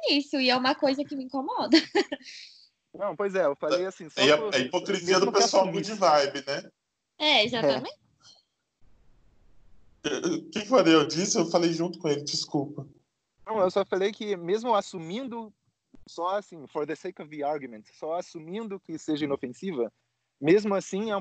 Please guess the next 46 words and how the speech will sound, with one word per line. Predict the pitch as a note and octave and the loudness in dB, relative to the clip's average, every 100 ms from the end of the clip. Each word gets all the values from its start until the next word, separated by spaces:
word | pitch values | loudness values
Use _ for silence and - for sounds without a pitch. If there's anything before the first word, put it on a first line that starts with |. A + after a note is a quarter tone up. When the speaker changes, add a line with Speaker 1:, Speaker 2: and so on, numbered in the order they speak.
| - | -2
Speaker 2:
é | D#3+ | -2
problemática | D3 D3+ C#3 C3 B2+ A2+ B2 | 0 0 0 -2 -4 -6 -8
a | B2 | -8
gente | B2+ C3 C#3 | -8 -8 -6
aceitar | - C#3 B2 - B2+ A2 _ - | -8 -10 -8 -2 -2 -2 _ -8
ela | A2 G#2+ | -6 -6
só | - A#2+ | -8 -10
porque | C3 - | -12 -12
é | A#2+ | -10
inofensiva. | A#2+ B2 A#2+ B2+ | -10 -10 -14 -4
Mesmo | C#3+ F#3+ G3 | 0 0 0
se | - | -6
fosse, | - - G3 G3 - G2+ _ _ - - - | -10 2 4 4 -4 -14 _ _ -20 -20 -10
embora | A2+ A#2 B2+ | 0 4 6
eu | B2+ B2 | 6 4
concorde | C3+ A#2+ D3 C3+ | -2 -2 -4 -4
que | - | -12
não | B2 | -18
seja, | A#2 C#3 D3 A#2+ _ _ - | -16 -14 -12 -14 _ _ -18
mesmo | C#3 E3+ | -16 -14
se | - | -12
fosse | D#3 E3+ G3 E3+ | -8 -6 -6 -6
inofensiva, | D#3 - C#3+ - D#3 F3 G3 _ _ - | -10 -10 -14 -12 -8 -6 -8 _ _ -6
eu | C#3 | 0
acho | D#3+ - | 0 -2
que, | - | -20
que | - - | -20 -12
valeria | D3 C#3+ C3+ F#3+ | -6 -4 0 0
a | |
pena | G3 E3+ D#3+ | 0 -6 -6
lutar | D3 D#3 | -8 -8
contra, | D3+ F3 G#3 | -8 -10 -10
porque | G3+ G3+ G3 G3 - | -14 -12 -8 -8 -8
é | F3 F3+ | -6 -6
um | G3 | -8
sintoma | - G3 - G3+ A3+ A3 | -16 -14 -12 -10 -10 -10
de | F#3+ | -10
uma | G#3+ G3 | -10 -8
coisa | G3 F#3+ | -6 -6
mais | F#3 G3 G3+ | -6 -8 -10
profunda, | - F#3+ - D#3 B2 | -14 -16 -10 -6 -4
de | B2 | -4
um | |
problema | C3+ C#3 C#3+ D3+ | -2 2 2 0
mais | D3+ | -4
profundo, | - D#3+ - D3+ F3+ | -2 -2 -2 -6 -6